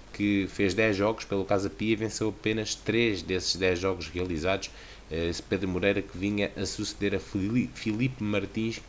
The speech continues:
tinha tido uma, um ini-, um arranque de temporada, eh, para esquecer,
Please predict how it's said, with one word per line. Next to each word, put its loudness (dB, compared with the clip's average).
tinha -2
tido -6
uma, 0
um -4
ini-, 0
um -2
arranque -2
de -20
temporada, 0
eh, -4
para 4
esquecer, 0